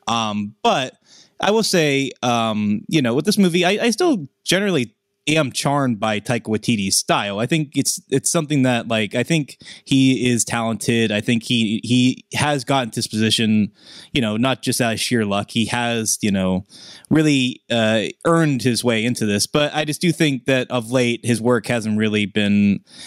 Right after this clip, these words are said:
as endearing to me as it has been of late. And I think with this film, it, it just feels very apparent to me that he's trying to juggle a number of different moods and styles and tones,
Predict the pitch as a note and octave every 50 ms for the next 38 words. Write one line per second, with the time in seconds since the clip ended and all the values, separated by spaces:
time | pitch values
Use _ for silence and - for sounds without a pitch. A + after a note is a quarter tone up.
0 | - - - B2 C3 A2+ B2 A#2 G#2+ G2+ A#2+ A#2+ A#2+ A2+ A2 G#2+ - A2+ G#2+ G#2
1 | G#2 G2 - G2+ G#2+ G#2+ G2+ - - G2+ G2 F#2+ F#2+ A#2+ C#3 C#3+ C3 A#2+ B2 A#2+
2 | - A#2+ B2 B2 - D3+ B2 C#3 - F#3 F#3+ - - - D#3+ D3+ C#3+ C3+ B2+ A#2+
3 | A#2 G#2+ - - - - - - - - - - - - _ _ _ - B2+ -
4 | - C#3+ - G3 F#3 - - - - F#3+ F#3 E3+ D3 C#3+ D#3+ D#3 C3+ A#2+ - -
5 | C#3+ C#3+ C3+ B2+ B2 - - - B2 A#2+ B2 B2 A#2 A#2 G#2+ G2+ A2 A2 A2 A2
6 | G#2+ G#2+ A2 - - B2+ C3 B2 - - - F3+ F#3 F#3 F3+ F3+ D3 C3 - _
7 | - C3 C3 B2+ C3+ B2+ A#2+ A#2+ A#2 F2+ A#2 A2 A2+ A#2+ A#2+ A#2+ A#2 A#2+ A2 G2
8 | - A#2 - - A#2+ A#2 A2+ G#2+ - G#2 A2 A2+ A#2+ B2 B2 A#2+ B2 B2 A2 -
9 | - - - - G#2+ G2+ G2 F#2+ - - - C3 B2 B2 A#2 A2+ A2+ A2 - G2+
10 | F#2+ - - C#3 C#3 C#3 B2+ A#2+ A#2 A2+ G#2+ G#2 G2+ - - -